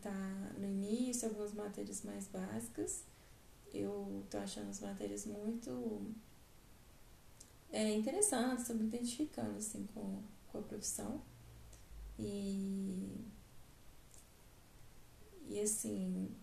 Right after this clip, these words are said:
eu tô empolgada pra, pra quando as aulas presenciais voltarem, eu acho que vai ser bem melhor. É, principalmente, assim, que eu acho que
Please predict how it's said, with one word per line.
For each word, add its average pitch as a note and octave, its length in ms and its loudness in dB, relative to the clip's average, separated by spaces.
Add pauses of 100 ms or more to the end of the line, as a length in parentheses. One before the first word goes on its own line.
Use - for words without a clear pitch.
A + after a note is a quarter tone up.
(360)
eu G3+ 160 0
tô A3 720 2
empolgada A3 640 2
pra, G#3 460 0
pra G#3+ 120 -4
quando G3+ 220 -2
as G3+ 160 -2
aulas G3 520 -2
presenciais G3 840 2
voltarem, G#3 640 -4
eu G#3 100 -2
acho G3+ 220 -4
que G#3 420 -4 (760)
vai G3 140 0
ser G#3 420 2
bem G3+ 160 0
melhor. A3 420 2 (840)
É, G3 600 0 (1160)
principalmente, G#3+ 680 4
assim, - 180 -2
que G#3 100 -2
eu G#3 60 0
acho G#3 160 -2
que A3 300 2